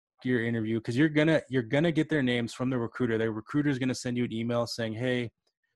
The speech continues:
you're gonna interview with these four people, um, and they're gonna give you all these different, you know, tips to, like, how to prepare." So I think a tip here is learn something about each person you're gonna interview with.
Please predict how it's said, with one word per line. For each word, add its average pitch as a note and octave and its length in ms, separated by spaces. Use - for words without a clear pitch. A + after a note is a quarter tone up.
you're B2 100
gonna C3+ 140
interview B2+ 380
with B2 140
these B2+ 160
four C3 200
people, A#2 520
um, G#2+ 440
and A2 120
they're B2+ 120
gonna C3+ 120
give B2 180
you B2 120
all A#2 80
these A2+ 160
different, A#2 300
you A#2 80
know, G#2+ 80
tips - 380
to, - 100
like, G#2+ 220
how A#2+ 100
to A2 60
prepare." C#3 520
So - 180
I B2 100
think D3+ 400
a B2 40
tip - 280
here C#3 280
is A2+ 120
learn B2+ 260
something B2 440
about A2+ 280
each B2+ 200
person B2 280
you're A2+ 100
gonna G#2+ 120
interview G#2 400
with. B2 120